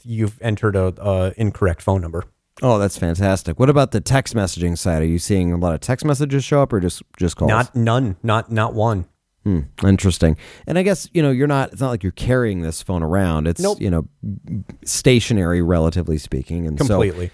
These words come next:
Speaker 2: it's, uh, you know, you're, you're, you're not getting annoyed by things that are happening with it. But I, w-, you obviously don't wanna have phone calls coming into it, it, it needlessly if you, if you don't need to. So,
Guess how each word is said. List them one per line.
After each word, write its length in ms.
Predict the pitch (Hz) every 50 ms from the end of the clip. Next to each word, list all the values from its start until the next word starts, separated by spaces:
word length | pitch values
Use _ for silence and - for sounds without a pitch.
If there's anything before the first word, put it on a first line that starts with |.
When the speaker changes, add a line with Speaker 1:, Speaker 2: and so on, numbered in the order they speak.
| _ _ _ _ _ _ _ -
Speaker 2:
it's, 300 | 147 156 - - - -
uh, 320 | 143 127 120 110 104 107 -
you 120 | - 127
know, 60 | 117
you're, 200 | 107 104 104 98 - -
you're, 200 | 113 104 92 -
you're 140 | 78 101
not 180 | 98 90 87 87
getting 300 | - 98 90 87 85 82
annoyed 480 | - - 107 95 95 98 95 92 90 73
by 200 | - 85 82 82
things 260 | - - 87 85 78
that 80 | 85 76
are 80 | 76
happening 380 | 80 90 85 82 - 80 78 76
with 180 | 73 76 - 90
it. 100 | 80 69
But 200 | - 92 80 - - - - - - -
I, 260 | 127 131 120 104 98 -
w-, 160 | - 131 151 147
you 140 | 131 135 123
obviously 340 | 113 123 107 - - 104 95
don't 200 | 87 98 95 98
wanna 200 | 95 90 85 90
have 160 | 95 90 -
phone 240 | - - 107 101 92
calls 240 | - 90 85 82
coming 280 | - - 90 85 85 85
into 300 | 85 82 80 - 101 98
it, 60 | 87 85
it, 140 | 85 - -
it 220 | - - - -
needlessly 560 | 95 113 113 104 85 92 80 - - 82 80
if 140 | 80 - -
you, 280 | 85 80 78 78 78 - -
if 140 | 90 82 -
you 60 | 80
don't 180 | 76 71 65 78
need 200 | 82 80 71 -
to. 220 | - 69 53 60
So, 280 | 73 - - 73 69